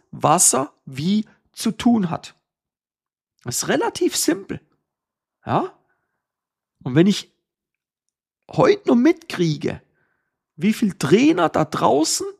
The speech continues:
mit Spielern im Einzeltraining ein reines Korbtraining machen, dreißig, vierzig Bälle, Vorhand, Rückhand, Cross, damit's natürlich noch cool ist, auf ein Hütchen zu zielen, logisch.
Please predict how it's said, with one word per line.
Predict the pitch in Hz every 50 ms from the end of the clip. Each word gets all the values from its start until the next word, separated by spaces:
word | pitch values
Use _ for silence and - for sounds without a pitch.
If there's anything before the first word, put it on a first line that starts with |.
| - _ _ _ _ _ _ _ _ _ _
mit | _ 139 160 170 - - - - _ _ _ _ _
Spielern | _ - - - - - - 202 233 302 349 - 170 170 -
im | - - 190 - - _
Einzeltraining | - - - - - - - - - - - - 139 135 131 123 127 - - - _ _ _ _ _ _ _ _ _ _ _ _ _
ein | - 156 156
reines | 147 131 120 - 185 - 311 330 359 392 370 - - - - - _ _ _ _ _ _ _ _ _ _ _ _
Korbtraining | - - 190 233 294 - - _ - - 180 165 151 139 135 123
machen, | 117 - - - - _ _ _ _ _ _ _ _ _ _ _ _ _ _
dreißig, | - 139 - 208 285 349 349 - - - 370 - -
vierzig | - - - - - - - - - - - _
Bälle, | - - - - 269 196 151
Vorhand, | - - - - 262 277 302 285 277 294 269 247 - -
Rückhand, | - 277 - - 294 262 247 196 -
Cross, | - - - 233 269 349 - - - - - - - _ _ _ _ _ _ _
damit's | - - - 196 226 - -
natürlich | 254 - - 220 202 -
noch | 196 175 - - -
cool | 247 269 294 294
ist, | 311 262 -
auf | - - - 185 -
ein | 196 170
Hütchen | 202 285 - - - - 302 311
zu | - - 285
zielen, | - - - 294 269 285 294 320 277 262 254 -
logisch. | 151 - 359 392 - 370 392 349 - - -